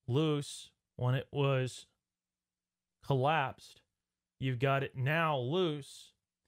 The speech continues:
when it's cocked. And you'll notice that this seam tape that runs inside the pilot chute is straight. So again, when it's cocked,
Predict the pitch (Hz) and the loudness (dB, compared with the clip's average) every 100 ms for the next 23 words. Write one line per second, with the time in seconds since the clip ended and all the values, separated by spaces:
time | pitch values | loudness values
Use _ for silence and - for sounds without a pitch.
0 | _ _ _ - 127 135 - - 160 123 | _ _ _ -4 -2 0 -4 0 4 4
1 | - _ _ _ _ _ _ _ _ _ | 0 _ _ _ _ _ _ _ _ _
2 | _ - 131 135 139 135 147 156 143 - | _ -4 0 2 2 2 2 2 -2 -4
3 | 139 135 - 131 120 - 175 196 190 - | -2 -2 0 -2 -2 -4 -2 0 0 2
4 | 139 139 - 131 135 139 139 127 - 160 | 0 0 -4 -8 -4 -2 0 -2 -2 0
5 | 160 - 156 151 139 - 156 147 143 - | 0 2 2 2 -2 -4 0 0 0 -6
6 | - 131 135 _ _ _ _ _ _ - | -6 -6 -6 _ _ _ _ _ _ -8
7 | 117 - - 151 139 98 _ _ _ _ | -6 -6 -4 0 0 -2 _ _ _ _
8 | _ _ _ _ 143 135 120 139 131 127 | _ _ _ _ 0 2 0 -4 -4 -4
9 | 135 131 - - 180 165 151 - | -2 -4 -10 -2 2 2 0 -2